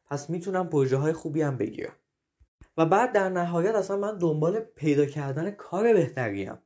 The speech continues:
چند سالی هستش که از کارم می‌گذره، الان دنبال پیدا کردن کار بهتریم. لینکدین دوباره فضایی هستش که من می‌تونم کار جدید پیدا کنم.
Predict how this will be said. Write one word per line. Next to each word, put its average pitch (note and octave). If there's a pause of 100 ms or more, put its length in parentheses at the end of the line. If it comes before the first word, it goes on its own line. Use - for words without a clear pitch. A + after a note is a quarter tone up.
(180)
چند B2
سالی D#3
هستش E3+
که E3
از C#3
کارم D3+
می‌گذره، E3 (320)
الان C3
دنبال D#3+
پیدا D#3
کردن C#3
کار D#3+
بهتریم. C3+ (420)
لینکدین F3
دوباره E3
فضایی E3+
هستش F#3
که F#3+
من F3+
می‌تونم F3+
کار E3
جدید C#3+
پیدا A2
کنم. -